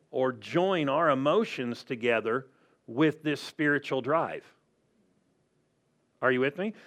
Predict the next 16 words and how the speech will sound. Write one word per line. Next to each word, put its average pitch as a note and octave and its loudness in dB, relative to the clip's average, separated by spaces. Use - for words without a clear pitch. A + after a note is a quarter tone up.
And C#3 -4
God F3 6
will C#3 -2
influence D3 -2
us B2 -4
from C3 -4
the B2+ -4
inside B2+ -2
out. E3+ 2
For F3+ 4
it's - -4
God F3+ 2
who D#3 4
works D3+ 2
in E3 -2
you B2+ 0